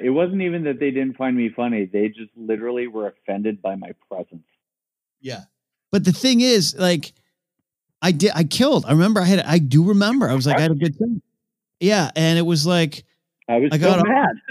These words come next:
Speaker 1: <laughs> 'Cause
Speaker 2: Yeah,
Speaker 1: I
Speaker 2: yeah,
Speaker 1: went
Speaker 2: you
Speaker 1: before you and I died. <laughs> And then I was like,
Speaker 2: Yeah.
Speaker 1: "Really? This guy doesn't even do it anymore. Screw you." <laughs>
Speaker 2: I was starting to wind up,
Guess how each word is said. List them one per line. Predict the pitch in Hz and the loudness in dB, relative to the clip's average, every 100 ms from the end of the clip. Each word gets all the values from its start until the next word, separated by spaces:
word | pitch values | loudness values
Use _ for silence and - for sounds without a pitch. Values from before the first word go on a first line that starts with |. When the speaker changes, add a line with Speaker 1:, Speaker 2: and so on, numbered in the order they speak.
| - | -10
Speaker 1:
<laughs> | 427 440 440 - 427 - 415 _ - - - 214 | -2 0 2 0 -4 -6 -10 _ -20 -16 -4 0
'Cause | 185 | 2
Speaker 2:
Yeah, | 170 | 4
Speaker 1:
I | |
Speaker 2:
yeah, | 180 233 | 4 4
Speaker 1:
went | 285 156 | 2 4
Speaker 2:
you | 175 - | 2 2
Speaker 1:
before | 214 | -2
you | 262 151 131 | 0 -2 -2
and | 147 170 | -2 0
I | 170 | -2
died. | 170 196 214 269 117 117 | -2 -4 -4 -4 -6 -6
<laughs> | - | -2
And | 220 208 | -2 -2
then | 208 208 | -6 -6
I | 202 | -6
was | 202 | -6
like, | 196 196 | -6 -6
Speaker 2:
Yeah. | 165 131 - _ - | -6 -6 -8 _ -14
Speaker 1:
"Really? | 127 196 453 415 | -4 -2 0 -2
This | 254 311 | -4 -8
guy | 392 320 | -4 -4
doesn't | 285 277 | -4 -6
even | 294 285 254 | -6 -6 -4
do | 285 381 | -4 -2
it | 302 | -2
anymore. | 147 120 110 101 - | -4 -4 -4 -6 -10
Screw | _ 320 339 | _ -12 -10
you." | 294 233 123 - | -8 -6 -6 -6
<laughs> | 254 - - - 349 - - - - - - - | -8 -8 -20 -10 -8 -6 -6 -8 -12 -20 -18 -2
Speaker 2:
I | 185 | 0
was | 185 | 0
starting | - 247 240 | -4 -4 -2
to | |
wind | 196 185 180 247 | 0 0 -2 -4
up, | 208 | -8